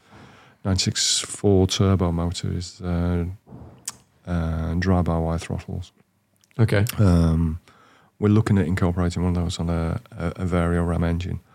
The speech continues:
Speaker 1: And the reason is not, not necessarily the functionality of the dry bar wire. I, I much prefer a cable myself, you know, on race cars because they,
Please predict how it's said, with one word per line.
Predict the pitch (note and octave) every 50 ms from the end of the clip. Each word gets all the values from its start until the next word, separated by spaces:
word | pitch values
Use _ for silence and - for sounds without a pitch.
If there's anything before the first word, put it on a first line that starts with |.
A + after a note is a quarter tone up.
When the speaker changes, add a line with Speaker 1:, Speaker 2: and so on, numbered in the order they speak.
| _ _ _ _ _ _ _ _ _ _ _
Speaker 1:
And | G#2 G#2
the | G#2+
reason | G#2 A2 G#2+ G2+ F2+ F#2
is | F2+ E2+ F2+
not, | F#2+ F#2 F#2 - _ _ _ _ _ _ -
not | G2+ G2 F2 -
necessarily | G2+ G2 F2+ - - G2 F2+ - - G2+ G2 G2 F#2 F2+ E2+ E2 D#2+ E2 E2
the | D#2+ F#2
functionality | E2+ - - G2+ F#2 D2+ - - E2+ E2 E2+ E2 D#2+ D#2+ D#2+ - - D#2+ D#2
of | D2
the | E2 E2
dry | D#2 F2 E2+ E2+ E2+
bar | D#2+ D#2
wire. | D#2 D#2 D#2+ D#2+ D#2+ D#2+ D#2 - -
I, | E2+
I | E2+
much | D#2+ E2+ F#2+ - -
prefer | - - - - E2+ E2 E2
a | D2+
cable | - - - D#2+ F2+ F2 - D#2+
myself, | C#2+ C#2+ - - - F#2 E2+ E2 E2 E2+ - - _ _ _ _ _ _
you | - - - _ _ _ D#2+
know, | D#2 D2+ -
on | - D#2 E2 E2 E2
race | E2+ F2 F2+ E2+ -
cars | - - D2+ D2 D#2 E2
because | _ - E2+ - E2+ -
they, | - E2+